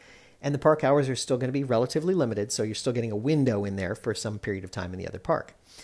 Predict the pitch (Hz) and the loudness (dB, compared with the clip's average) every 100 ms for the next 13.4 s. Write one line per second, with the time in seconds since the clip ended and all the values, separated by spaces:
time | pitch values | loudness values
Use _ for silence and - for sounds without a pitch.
0 | - - - - 156 147 139 - _ _ | -20 -20 -4 4 6 6 2 -6 _ _
1 | - 151 151 143 165 240 247 117 107 107 | -2 4 6 6 6 6 4 0 -2 -2
2 | - 135 117 127 127 127 127 120 113 127 | -2 0 0 0 0 0 0 -2 -2 0
3 | 170 208 151 110 - 95 90 - 110 104 | 2 4 4 0 0 -6 -4 -2 0 -2
4 | 98 147 95 - - 139 131 123 120 135 | 0 0 0 -6 -6 -4 -4 -4 0 0
5 | 139 151 151 143 151 139 143 165 180 120 | 2 0 2 2 2 0 0 -2 0 0
6 | 107 151 110 113 113 135 110 107 143 180 | -2 -4 0 2 2 2 0 0 -4 -6
7 | - - 123 110 110 - 127 120 117 117 | -14 -8 -4 -4 -4 -8 -4 -2 -2 -4
8 | - - 123 127 123 143 139 190 113 117 | -4 -2 0 0 -2 -2 0 2 2 0
9 | 127 135 127 135 139 - 139 143 123 110 | 2 2 0 0 0 -2 -2 0 2 0
10 | 110 120 110 - 95 104 101 95 98 - | 0 -2 0 -2 -2 -4 -4 -4 -4 -4
11 | 113 151 143 - 127 127 135 123 - 120 | -2 0 0 0 0 2 2 0 -2 -4
12 | - 107 113 107 - - 196 143 101 - | -2 -2 -2 -6 -6 0 2 4 0 -2
13 | - 98 107 | 0 0 -2